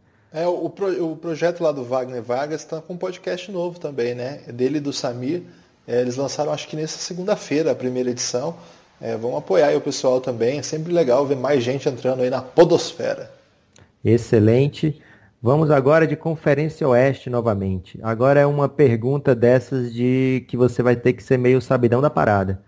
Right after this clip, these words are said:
Speaker 1: Ih.
Speaker 2: Quarta força do Oeste,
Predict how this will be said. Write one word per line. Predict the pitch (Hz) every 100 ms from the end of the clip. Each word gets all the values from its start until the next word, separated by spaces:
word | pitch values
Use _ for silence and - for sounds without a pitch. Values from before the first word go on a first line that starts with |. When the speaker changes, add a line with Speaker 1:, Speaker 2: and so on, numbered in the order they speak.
| _
Speaker 1:
Ih. | 147 202 214 208 196 190 - _ _ _
Speaker 2:
Quarta | 190 185 170 180
força | - 143 131 127 127
do | 120
Oeste, | 117 101 92 82 -